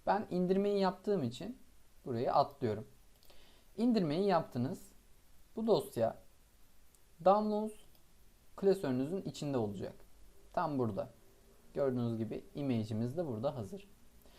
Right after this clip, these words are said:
Şimdi işlemlere geçmek için burada bir terminal açacağım. Ve C H mod artı X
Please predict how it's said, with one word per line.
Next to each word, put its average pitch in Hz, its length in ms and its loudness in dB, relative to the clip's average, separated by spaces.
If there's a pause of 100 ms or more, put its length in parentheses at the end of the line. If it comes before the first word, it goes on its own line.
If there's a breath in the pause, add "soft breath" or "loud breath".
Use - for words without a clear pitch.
(520 loud breath)
Şimdi 143 500 -2 (100)
işlemlere 202 540 0
geçmek 185 380 2
için - 280 -14 (280)
burada 214 440 -4
bir 165 140 -6
terminal 156 460 2
açacağım. 110 460 -4 (2250)
Ve 156 320 2 (1300)
C 160 220 -4
H 202 220 0
mod 117 260 0 (640)
artı 131 560 6 (680)
X 131 500 -2